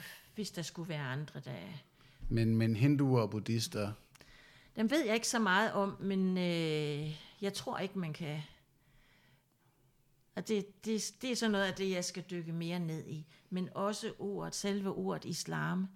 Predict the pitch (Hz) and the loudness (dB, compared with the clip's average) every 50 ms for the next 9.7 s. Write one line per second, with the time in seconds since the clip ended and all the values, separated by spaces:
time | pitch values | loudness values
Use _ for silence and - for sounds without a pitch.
0 | - - - - - _ - 175 175 175 170 165 - - - 185 185 185 175 165 | -18 -20 -20 -20 -18 _ -6 -4 -2 -2 -2 -2 -4 -4 -2 -2 -2 -2 -2 -4
1 | 160 160 160 156 147 156 170 175 160 160 156 143 131 123 - - - - - - | -4 -4 -6 -6 -8 -8 -8 -6 -6 -6 -6 -4 -6 -6 -8 -8 -12 -14 -14 -14
2 | - - - - _ _ _ _ _ _ _ _ - - 190 180 185 - - 214 | -14 -14 -16 -18 _ _ _ _ _ _ _ _ -10 -8 -8 -8 -6 -4 -2 0
3 | 220 214 220 190 185 190 190 190 185 170 - - - - 190 190 - - - - | 0 0 0 0 0 0 0 -2 -4 -6 -8 -10 -12 -8 -6 -6 -4 0 0 0
4 | - 175 - - - 160 151 160 185 - - 175 165 165 165 147 - - 196 185 | 0 -2 -8 -6 -4 -4 -2 -2 -2 -4 -4 -6 -6 -6 -6 -8 -8 -8 -6 -6
5 | 165 - 151 143 _ - - - _ _ - 180 165 160 170 160 - - 160 - | -6 -6 -10 -14 _ -20 -20 -20 _ _ -12 -10 -6 -6 -6 -8 -8 -10 -6 -4
6 | - - - - - - - - - - - - 220 - - - 196 185 - - | -4 -4 -4 -8 -12 -14 -16 -12 -10 -8 -6 -4 -4 -6 -4 -6 -6 -6 -4 -6
7 | 247 254 214 180 185 170 - 147 110 147 - - 175 160 160 175 190 196 175 185 | -4 -4 -4 -4 -4 -4 -6 -8 -8 -8 -8 -8 -8 -6 -4 -4 -6 -6 -8 -12
8 | - 170 165 180 185 185 165 139 135 147 151 - - 196 190 156 180 175 175 196 | -14 -14 -8 -6 -6 -6 -6 -6 -6 -6 -8 -8 -8 -8 -8 -8 -8 -8 -6 -6
9 | 185 175 175 165 175 165 170 170 180 190 202 202 190 | -6 -6 -6 -8 -8 -8 -6 -6 -4 -4 -4 -4 -6